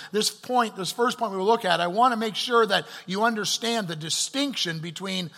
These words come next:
those two things. There's only one way to God. There is one path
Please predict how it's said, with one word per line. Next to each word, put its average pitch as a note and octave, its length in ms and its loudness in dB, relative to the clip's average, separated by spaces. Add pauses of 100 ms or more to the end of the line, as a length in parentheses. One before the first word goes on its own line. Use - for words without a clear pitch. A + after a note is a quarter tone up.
(200)
those G3 360 0
two G3 200 -6
things. F#3 320 -2
There's G3 160 0
only A#3+ 200 0
one G#3+ 600 4
way F#3+ 480 4 (200)
to F3 100 -6
God. F3 360 6 (220)
There F#3+ 200 0
is D#3+ 160 -4
one B3+ 440 4 (100)
path F#3 500 8